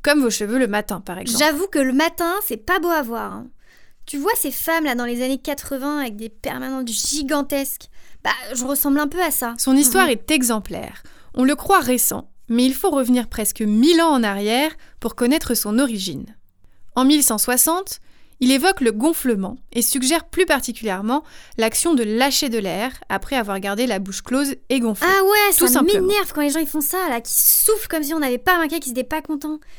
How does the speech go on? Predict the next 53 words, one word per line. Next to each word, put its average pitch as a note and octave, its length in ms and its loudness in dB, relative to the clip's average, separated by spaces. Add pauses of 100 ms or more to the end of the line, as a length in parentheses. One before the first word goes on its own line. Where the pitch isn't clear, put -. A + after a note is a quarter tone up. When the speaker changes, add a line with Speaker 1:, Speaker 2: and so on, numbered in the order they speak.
(140)
Speaker 2:
Si - 180 2
ça G4 120 4
va E4+ 160 6
pas, F4+ 180 6 (220)
utilise F4 320 4
des F#4 100 4
mots, F4 160 4
Robert. C4 380 0 (220)
Parle. D#4 340 4 (280)
Speaker 1:
Dès B3+ 180 4
le A#3+ 100 4
treizième G#3+ 400 -2
siècle, D4 460 -2 (380)
il A#3 120 0
prend - 180 0
le C#4+ 120 4
sens A#3 220 2
plus F#4+ 280 2
précis B3+ 500 -2 (320)
de A3+ 140 2
manger D4 420 6
goulument, A#3+ 580 0 (120)
à A3+ 100 0
tel C#4+ 220 0
point E4+ 180 0
que C4+ 100 -4
les G#3 160 -2
joues C4+ 140 -4
se - 140 -2
gonflent A3+ 500 0
de G#3 100 -2
nourriture. A3+ 680 -2
Speaker 2:
Alors B3+ 200 0
moi, D#4+ 160 4
quand F4 200 0
je D4 100 0
mange, E4+ 160 0
c'est - 180 -4
plutôt F4 360 0
mon D#4 80 0
ventre C#4+ 280 -4
qui - 120 -14
se B3 80 -6
gonfle, A3+ 300 -6
hein. G#3+ 120 -14 (480)
Euh, A3+ 260 -6
je A#3 100 -4
me C#4+ 80 4
souviens F#4 200 0
d'une D#4+ 160 2
fois D#4 500 0
où B3+ 60 -4
j'avais A#3 180 -4